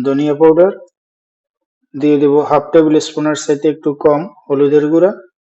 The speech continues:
দিয়ে দিব হাফ টেবিল স্পুন পেঁয়াজের পাউডার, এখানে আপনারা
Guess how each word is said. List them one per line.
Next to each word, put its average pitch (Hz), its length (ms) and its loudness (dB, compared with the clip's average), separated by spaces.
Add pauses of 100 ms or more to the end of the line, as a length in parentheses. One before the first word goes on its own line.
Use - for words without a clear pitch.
(640)
দিয়ে 147 180 4
দিব 147 120 2 (100)
হাফ 139 200 2
টেবিল 147 240 2 (120)
স্পুন 151 220 -6 (800)
পেঁয়াজের 147 420 6
পাউডার, 147 300 4 (1160)
এখানে 151 300 0
আপনারা 156 280 0